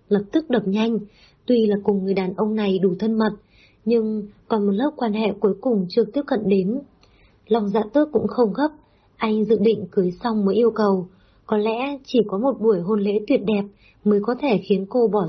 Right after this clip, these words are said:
xuống cảnh thác với anh, hoàn toàn dâng hiến hết cho anh.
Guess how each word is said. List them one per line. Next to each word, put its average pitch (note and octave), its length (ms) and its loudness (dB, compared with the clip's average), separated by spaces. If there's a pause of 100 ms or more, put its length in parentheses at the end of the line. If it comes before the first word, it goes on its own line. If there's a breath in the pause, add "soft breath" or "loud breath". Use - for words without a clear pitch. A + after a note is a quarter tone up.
(100)
xuống F#3+ 200 0
cảnh G3+ 260 0
thác C#4 220 -4
với F#3+ 100 2
anh, A3 260 -4 (420 soft breath)
hoàn G3+ 240 -2
toàn G3+ 240 0
dâng A3 160 -2
hiến F#3+ 240 0
hết C#4+ 220 -2
cho - 140 -6
anh. G#3 320 -2